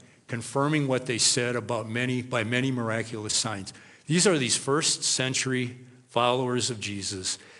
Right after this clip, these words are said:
had so many doubts, right? So much, like, they couldn't believe it at first. The Lord strengthened them, encouraged them.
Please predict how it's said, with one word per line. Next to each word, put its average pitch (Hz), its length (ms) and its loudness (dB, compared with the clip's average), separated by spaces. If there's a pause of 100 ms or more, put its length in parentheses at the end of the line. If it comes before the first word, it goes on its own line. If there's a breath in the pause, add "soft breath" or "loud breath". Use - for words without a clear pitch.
had 113 200 -2
so - 340 4
many 151 220 4
doubts, 123 460 2
right? 113 360 -4 (400 loud breath)
So - 460 6
much, 156 440 4
like, 120 280 2 (520)
they 110 120 -4
couldn't 139 340 0
believe 123 380 4
it 101 100 0
at 101 180 -4
first. - 560 -2 (600 loud breath)
The 127 120 0
Lord 127 540 2 (1000)
strengthened 120 720 2
them, 110 340 -2
encouraged 117 840 -2
them. 98 300 -10